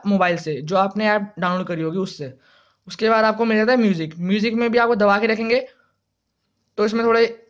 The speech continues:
आ जाता है, ये बैक करने के लिए, ये पॉज करने के लिए, ये फॉरवर्ड करने के लिए और ये उसी गाने को दोबारा रिपीट करने के लिए। तो बस ये, और अगर आपको पेयर करना है तो उसको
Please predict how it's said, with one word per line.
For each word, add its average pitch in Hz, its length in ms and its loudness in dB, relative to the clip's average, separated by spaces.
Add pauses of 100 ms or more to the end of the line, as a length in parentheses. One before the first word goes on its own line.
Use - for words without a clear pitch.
(120)
आ 185 100 2
जाता 202 220 0
है, 214 60 0
ये 226 180 2
बैक 190 360 -2
करने 214 280 0
के 226 80 2
लिए, 240 220 4
ये 185 360 -2
पॉज 202 360 2
करने 220 260 0
के 220 80 0
लिए, 233 180 4
ये 202 200 0
फॉरवर्ड 196 400 2
करने 208 260 -2
के 214 60 2
लिए 233 80 4
और 233 180 2
ये 208 160 0
उसी 208 240 -4
गाने 202 240 2
को 226 100 0
दोबारा 196 280 2
रिपीट 185 340 -4
करने 151 260 -6
के 135 60 -12
लिए। 123 180 -10 (2000)
तो 180 80 -2
बस 180 200 -2
ये, 131 140 -8 (100)
और 208 140 4
अगर 226 140 4
आपको 226 400 2
पेयर 233 300 2
करना 226 240 2
है 226 160 2
तो 233 80 0
उसको 240 260 2